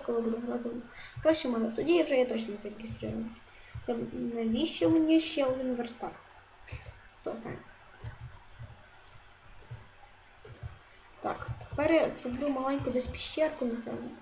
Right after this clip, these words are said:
Чи вже він зробив? Ну, якщо він зробив, то мені треба <laughs> кам'яний Не камінь, а, ні. Ну да, зроблю кам'яну лопату і камінь,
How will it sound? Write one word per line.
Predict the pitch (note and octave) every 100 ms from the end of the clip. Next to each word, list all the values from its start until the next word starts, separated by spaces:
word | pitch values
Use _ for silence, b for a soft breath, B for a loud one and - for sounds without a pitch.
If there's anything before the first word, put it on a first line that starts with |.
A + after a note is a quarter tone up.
| -
Чи | -
вже | B3+ B3+ B3+ A#3+
він | B3 B3
зробив? | B3 A#3+ G#3+ A3 - B B B B B B B -
Ну, | C#4 D#4 D#4 -
якщо | B3+ - - C#4 B3+ A#3+ -
він | B3+ A#3+ A3+
зробив, | A#3 A3+ C#4+ D#4+ -
то | B3
мені | A#3+ B3+
треба | - B3+ C4+ - -
<laughs> | - -
кам'яний | B3 B3+ A#3+ A#3+ A#3+ B B B B B B B
Не | A#3+ A#3 -
камінь, | C4+ D#4 C#4+ B3 A3+ -
а, | -
ні. | B3+ A#3+ A3+ A3+ - -
Ну | D#4+ E4
да, | C4 A3 - -
зроблю | C4+ B3+ B3+
кам'яну | B3 B3 A#3 A3+ A3+
лопату | A3+ A3+ A3+ D4 D#4 - - -
і |
камінь, | - - B3 B3+ B3+ B3+ B3 B3 B3 B3